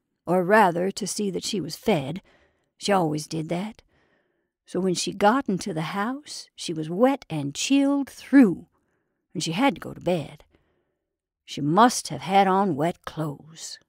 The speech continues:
he said. I asked him if she knew she was going to die. He said he did not think she did,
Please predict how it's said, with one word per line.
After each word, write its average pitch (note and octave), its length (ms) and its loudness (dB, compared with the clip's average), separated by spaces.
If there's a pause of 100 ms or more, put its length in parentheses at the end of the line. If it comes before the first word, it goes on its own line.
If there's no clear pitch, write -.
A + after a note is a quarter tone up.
(1160)
he D#3 200 -8
said. C3+ 460 -8 (1300)
I D4 240 6
asked F3 380 0
him D3+ 340 -4
if F3 140 0
she A3 240 0
knew G3 360 4
she D3 200 -6
was D#3 140 -6
going D3+ 280 -2
to D3+ 120 -12
die. E3+ 540 -8 (600)
He A3 200 2
said G#3+ 420 2
he A3 180 2
did A3 140 4
not B3 240 4
think A#3 180 2
she A3 200 -4
did, F#3+ 440 0